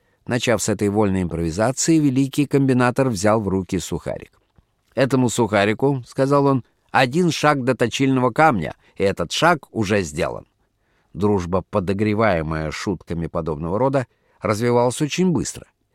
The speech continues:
и вскоре вся шайка-лейка под управлением Остапа уже распевала частушку:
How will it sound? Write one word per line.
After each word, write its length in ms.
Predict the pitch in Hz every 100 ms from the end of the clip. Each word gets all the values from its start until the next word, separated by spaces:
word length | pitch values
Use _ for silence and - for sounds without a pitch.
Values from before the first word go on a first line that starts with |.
| _ _
и 180 | 80 80
вскоре 460 | - - 95 160 156
вся 300 | - 120 110
шайка-лейка 880 | - 113 95 - 65 101 131 143 131
под 200 | 113 92
управлением 560 | 87 101 113 90 67
Остапа 460 | 55 - 139 143 120 _ _ _
уже 240 | - 117 147
распевала 500 | 123 - 120 123 104
частушку: 640 | - 98 - 139 - -